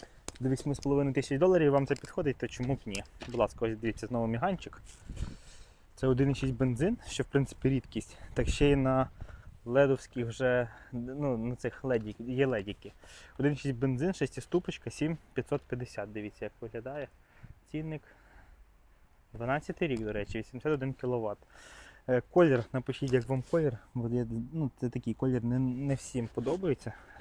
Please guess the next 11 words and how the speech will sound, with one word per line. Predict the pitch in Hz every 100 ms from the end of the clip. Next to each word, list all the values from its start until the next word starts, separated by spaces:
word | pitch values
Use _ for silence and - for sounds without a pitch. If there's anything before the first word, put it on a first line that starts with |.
| 113 - 120 110
Це, | 113 110 110 107 - - - - -
знаю | 110 123 123 120
це | 123
по | -
своєму | 120 127 120
досвіду, | 127 170 143 123
мав | 123 120 -
колись | 123
такі | - 131
машинки | 127 - 165 135
і | 123